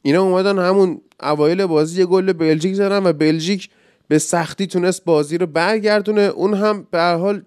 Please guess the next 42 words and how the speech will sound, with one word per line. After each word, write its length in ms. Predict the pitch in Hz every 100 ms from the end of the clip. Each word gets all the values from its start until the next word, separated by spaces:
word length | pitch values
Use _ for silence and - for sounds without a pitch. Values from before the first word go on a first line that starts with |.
| _
شانسی 520 | - 185 208 214 196
که 120 | 170
آوردن 680 | 170 180 165 170 196 214 180 - _ _ -
این 140 | 175
بود 120 | 220
که 80 | 220
دو 200 | 175 220
بازیکنی 520 | 214 196 175 190 214
که 100 | 180
بازی 400 | 156 165 165 190
اول 460 | 196 165 160 185 208
رو 60 | 175
به 80 |
علت 260 | 165 160 175
مصدومیت 680 | 170 156 151 - 151 165 185
از 140 | 151
دست 260 | 160 185 165
داده 180 | 160
بودن، 320 | 190 147 120 123
یعنی 340 | 143 151 180
دی 200 | 165 190
بروینه 540 | 160 160 131 120 104 - _ _ _ _ _ _ - 110
و 300 | 117 113 95
عرض 240 | 110 147 147
به 40 |
خدمت 260 | 139 147 139
شما 280 | 139 123
که 380 | 123 131 113 101 -
اکسل 380 | 131 131 - 127
ویتسل، 560 | 131 127 - 170 233 254 _ _ _ -
اینا 200 | 170 226
تو 120 | 269
نیمه 140 | 254 233
دوم 280 | 220 254
وارد 240 | 254 240 277
بازی 220 | 254 269
شدن 340 | 285 247 240 - _ _ _ _ -
و 100 | 160
اصلاً 480 | 190 196 190 247 254
خوشحال 680 | - - 208 196 - 233 254
شدن. 420 | 202 170 151 139
بلژیکی‌ها 880 | 165 170 170 - 180 175 196 240